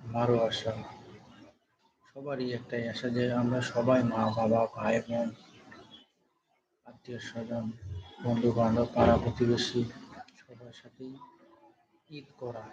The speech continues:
এক ঈদগাহে নামাজ পড়া। আসলে বছরের প্রতিটা বছরে একটা করে আমাদের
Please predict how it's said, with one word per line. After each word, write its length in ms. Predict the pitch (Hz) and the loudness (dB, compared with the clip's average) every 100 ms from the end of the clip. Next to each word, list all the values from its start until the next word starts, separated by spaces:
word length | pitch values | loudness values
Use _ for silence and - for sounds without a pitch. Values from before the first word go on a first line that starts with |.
| - | 2
এক 200 | 143 135 - - 131 127 - | 4 4 0 -12 -8 -8 0
ঈদগাহে 500 | 151 131 127 131 127 123 127 127 | 4 6 8 8 10 6 2 0
নামাজ 300 | 120 120 123 - | 4 4 4 2
পড়া। 240 | 123 120 120 - - - - - - _ _ _ _ _ _ _ _ _ _ _ _ _ _ _ _ _ _ _ | 2 2 0 -10 -20 -20 -20 -20 -20 _ _ _ _ _ _ _ _ _ _ _ _ _ _ _ _ _ _ _
আসলে 280 | 135 - 123 120 | -20 -14 -12 -6
বছরের 460 | 131 131 147 151 147 | -6 -4 -2 -2 -2
প্রতিটা 480 | 147 139 151 156 151 | -2 -2 -2 2 4
বছরে 360 | 135 131 139 127 | 6 4 4 4
একটা 220 | 127 127 | 4 4
করে 280 | 127 123 120 | 6 6 6
আমাদের 340 | 117 117 123 | 6 6 6